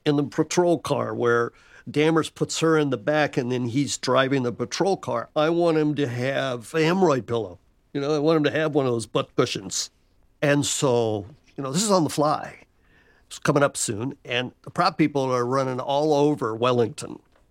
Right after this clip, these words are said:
looking for a hemorrhoid pillow. In fact, they brought some back to Peter and he went, "No, it's not the right size.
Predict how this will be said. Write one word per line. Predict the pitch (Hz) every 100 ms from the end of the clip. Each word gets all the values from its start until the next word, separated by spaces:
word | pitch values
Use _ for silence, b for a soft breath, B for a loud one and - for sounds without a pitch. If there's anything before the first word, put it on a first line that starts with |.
| -
looking | 139 147 151 131
for | 120 - 113 101 107 104 _ _ _ -
a | 139
hemorrhoid | 160 170 113 104 -
pillow. | - - - _ _ _
In | 170
fact, | 160 175 165
they | 143
brought | 151 151 -
some | 156 120
back | 139 139 -
to | - 113 - -
Peter | 143 107
and | 110
he | 123
went, | 131
"No, | 156
it's | 160 -
not | 147 139
the |
right | 135 120 -
size. | 107 95 -